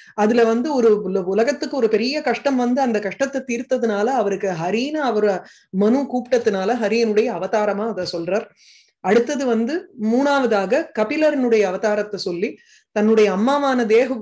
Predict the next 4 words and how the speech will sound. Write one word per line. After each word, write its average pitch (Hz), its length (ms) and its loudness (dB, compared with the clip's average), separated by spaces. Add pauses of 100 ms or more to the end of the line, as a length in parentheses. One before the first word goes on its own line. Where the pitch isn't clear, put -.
தேவஹூதிக்கு, 247 800 0 (320)
அஹ், 190 220 2
உபதேசம் 247 640 0
பண்ணி 208 440 -4